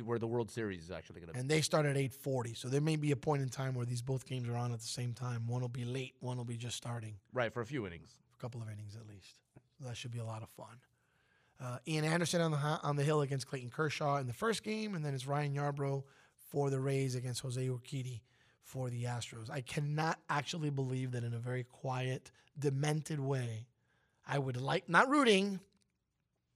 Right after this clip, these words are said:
Speaker 2: I would like to see the Astros win.
Speaker 1: I know you're rooting for the Astros, bro. I know it. I know it because there's no way in hell that you're gonna possibly root for your division rival.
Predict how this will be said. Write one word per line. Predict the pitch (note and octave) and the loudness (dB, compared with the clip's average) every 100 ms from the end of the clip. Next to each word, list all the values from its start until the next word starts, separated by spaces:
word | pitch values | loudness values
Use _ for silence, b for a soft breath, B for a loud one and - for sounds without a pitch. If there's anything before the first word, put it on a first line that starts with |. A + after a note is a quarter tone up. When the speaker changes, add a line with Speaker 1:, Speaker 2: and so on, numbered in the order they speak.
| _ - - | _ -20 -8
Speaker 2:
I | C#3 | -2
would | C#3 C3 | 0 0
like | C#3 D3+ - | 0 -2 -2
to | D#3 | -6
see | D#3+ | -4
the | B2+ B2+ | -4 -2
Astros | A#2+ - B2+ A#2 | -4 -6 -8 -10
win. | A#2+ - _ _ _ _ _ _ _ _ _ _ _ _ _ _ _ _ _ _ _ _ _ _ _ _ | -10 -16 _ _ _ _ _ _ _ _ _ _ _ _ _ _ _ _ _ _ _ _ _ _ _ _
Speaker 1:
I | E3+ | 4
know | A3+ | 6
you're | C#4+ A3 | 8 8
rooting | E3 C#3 | 8 6
for | B2+ | 4
the | C#3 | 10
Astros, | E3 F#3+ - C3+ B2 | 10 10 4 0 4
bro. | C#3 D#3+ | 8 10
I | F3+ | 10
know | G3 G#3+ D4+ C4+ | 12 12 12 10
it. | B2 - - b b - | 6 2 -12 b b 6
I | F#3+ | 8
know | G#3+ C4 | 12 12
it | F3+ | 12
because | E3+ F3+ | 10 10
there's | F3 | 10
no | F#3+ G#3 B3+ C#4 | 12 12 12 12
way | A#3+ A#3 A#3 | 12 12 12
in | A3 | 10
hell | F#3+ F#3 C#3+ C3 B | 10 12 10 8 B
that | D3+ | 6
you're | F3 | 8
gonna | F#3 E3+ | 8 6
possibly | - G#3 A3+ B3 A#3+ A#3+ C4 | 10 12 12 10 4 6 2
root | A3+ C4+ C4 F3+ - B - | 6 10 10 10 4 B 6
for | A#3 | 10
your | C4 | 10
division | G#3 F3 F#3 F3+ | 10 12 10 12
rival. | F#3+ G3+ C#3+ F#2+ | 12 12 12 4